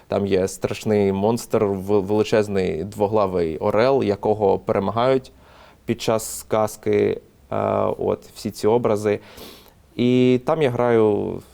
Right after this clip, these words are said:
ну, в цій казці я граю хлопчика. Е, я граю, там є велика роль Івася, головного героя, і він там зростає під час, е, цієї казки. На початку у нас виходить маленький хлопчик, я граю середню,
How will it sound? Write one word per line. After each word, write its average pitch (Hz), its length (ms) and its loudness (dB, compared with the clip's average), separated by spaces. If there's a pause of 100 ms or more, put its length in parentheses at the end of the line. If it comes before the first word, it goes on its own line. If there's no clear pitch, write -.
(120)
ну, 110 240 0 (100)
в - 60 -20
цій - 160 -6
казці 104 400 -4
я 98 100 0
граю 92 500 -2
хлопчика. 113 720 -2 (1200)
Е, 110 380 4
я 120 140 2
граю, 120 360 2 (260)
там 117 260 0
є 110 220 2
велика 113 420 2
роль 156 320 2
Івася, 110 360 0
головного 104 380 0
героя, 143 500 0 (120)
і 110 100 -4
він 123 240 0
там 117 320 0 (100)
зростає 107 640 0 (200)
під - 180 -12
час, - 420 -2
е, 95 560 -2
цієї 101 260 -2
казки. 127 560 -4
На 117 100 -2
початку 113 420 -2
у 98 40 -4
нас 101 160 -8
виходить 98 320 -6
маленький 160 340 0
хлопчик, - 440 -4
я 107 180 2
граю 98 380 -2
середню, 160 600 0